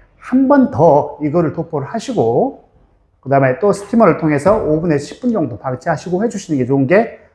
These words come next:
아까 제가 말씀드렸다시피 이거 같은 경우는 일반 컬러 전용 크림 타입의 트리트먼트에 비해서 훨씬 더 색감이 빠지질 않아요. 그래서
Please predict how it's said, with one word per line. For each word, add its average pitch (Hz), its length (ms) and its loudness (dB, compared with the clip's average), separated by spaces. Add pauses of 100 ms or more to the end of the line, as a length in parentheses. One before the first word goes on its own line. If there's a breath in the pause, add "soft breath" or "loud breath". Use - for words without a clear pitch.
(840)
아까 - 220 0
제가 170 200 2
말씀드렸다시피 135 800 -2
이거 170 160 -2
같은 156 280 -2
경우는 139 360 0
일반 185 640 2
컬러 269 400 -2
전용 135 480 -2 (560)
크림 240 280 0
타입의 170 920 0 (260)
트리트먼트에 135 640 -2
비해서 123 340 -4
훨씬 226 420 -2
더 139 80 2
색감이 147 380 -8
빠지질 190 400 -10
않아요. 110 400 -2 (200)
그래서 135 380 -4